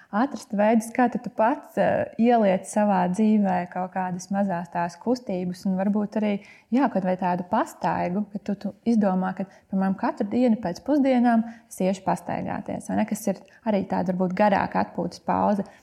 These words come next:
Bet arī pat ļoti īsas atpūtas pauzes skaitās. Piemēram, skatoties, nezinu, uz trīsdesmit minūtēm, kad tu sēdi, kad tu strādā, paņem, nu, vienu, divas atpūtas minūtes pauzes, ja?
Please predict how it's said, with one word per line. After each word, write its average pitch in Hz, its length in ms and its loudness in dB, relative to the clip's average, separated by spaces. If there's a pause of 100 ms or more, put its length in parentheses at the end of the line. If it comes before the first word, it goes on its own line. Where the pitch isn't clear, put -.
(220)
Bet 196 320 -2
arī 240 320 4
pat - 160 -4
ļoti 226 360 2
īsas 214 280 -4
atpūtas 185 400 -6
pauzes 202 460 0
skaitās. - 560 -4 (180)
Piemēram, 202 400 2
skatoties, 190 440 0
nezinu, 180 200 -6
uz - 80 -8
trīsdesmit 220 600 0
minūtēm, 180 520 2 (460)
kad 190 100 -10
tu 190 140 -4 (100)
sēdi, 302 520 4
kad 208 120 -2
tu 196 80 -4
strādā, 311 540 2 (340)
paņem, 240 320 4
nu, 190 120 2
vienu, 226 360 4
divas 208 360 0
atpūtas - 520 -6
minūtes 196 400 -2
pauzes, 190 560 -4
ja? 185 160 -4